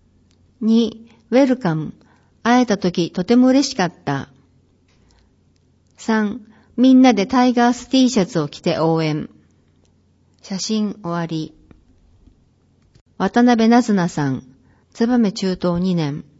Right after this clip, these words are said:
この十一日間で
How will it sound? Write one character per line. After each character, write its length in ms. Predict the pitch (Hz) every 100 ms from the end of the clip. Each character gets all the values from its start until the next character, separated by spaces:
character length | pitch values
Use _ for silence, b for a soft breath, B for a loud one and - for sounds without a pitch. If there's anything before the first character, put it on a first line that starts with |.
| _ _ _ _ _ _
こ 140 | - 233
の 160 | 254
十 220 | 240 247 254
一 240 | 240 254
日 220 | 254 247
間 280 | 226 170 165
で 280 | 156 151